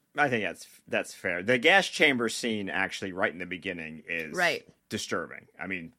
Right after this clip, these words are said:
Speaker 1: f-, for poor Duke, who you do get to see him stop in front of it and be like, "Oh my God, this is it." Um, and there's, like, a drum or something playing in the background. So I thought that was, was actually well done. But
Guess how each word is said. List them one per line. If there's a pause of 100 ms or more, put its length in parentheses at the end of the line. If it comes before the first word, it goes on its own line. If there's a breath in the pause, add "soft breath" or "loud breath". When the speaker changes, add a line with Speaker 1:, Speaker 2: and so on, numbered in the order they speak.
Speaker 1:
f-,
for
poor
Duke,
who
you
do
get
to
see
him
stop
in
front
of
it
and
be
like,
"Oh
my
God,
this
is
it." (240)
Um,
and
there's,
like,
a
drum
or
something
playing
in
the
background.
So
I
thought
that
was, (360 soft breath)
was
actually
well
done. (180)
But